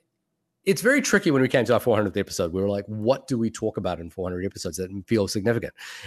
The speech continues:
And in many ways, uh, revisiting Mad Max: Fury Road s-, felt natural to me, at least, because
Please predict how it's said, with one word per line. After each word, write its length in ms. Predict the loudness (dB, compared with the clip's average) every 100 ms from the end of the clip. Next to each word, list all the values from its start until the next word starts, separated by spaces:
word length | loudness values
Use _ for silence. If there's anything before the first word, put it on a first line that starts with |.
| -4
And 300 | 4 6 4 0 _ _ _ _ _ -20 _
in 140 | 6 8
many 160 | 8
ways, 480 | 8 8 6 4 -2 -8
uh, 480 | -4 -2 -2 -4 -6 _ -20 -20 _ -14
revisiting 1000 | 2 4 4 4 4 4 4 4 2 2
Mad 220 | 2 2
Max: 220 | 2 0 -2
Fury 280 | 0 0 2
Road 600 | 2 2 2 0 -4 -10 _ _ _ -8
s-, 200 | -4 -2
felt 420 | 4 4 4 -2
natural 600 | 0 2 2 0 -2 -2
to 120 | -2
me, 280 | -2 0 0
at 100 | 0
least, 400 | 0 0 0 -6
because 800 | -12 -6 -2 0 0 -2 -4 -8